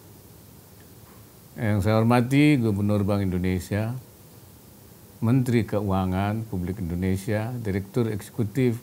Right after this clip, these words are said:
Komite Nasional Ekonomi dan Keuangan Syariah beserta jajarannya, para tamu undangan dan hadirin yang berbahagia.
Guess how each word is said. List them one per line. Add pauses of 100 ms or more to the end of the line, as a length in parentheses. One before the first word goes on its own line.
Komite
Nasional
Ekonomi
dan
Keuangan
Syariah
beserta
jajarannya, (1600)
para
tamu
undangan
dan
hadirin
yang
berbahagia.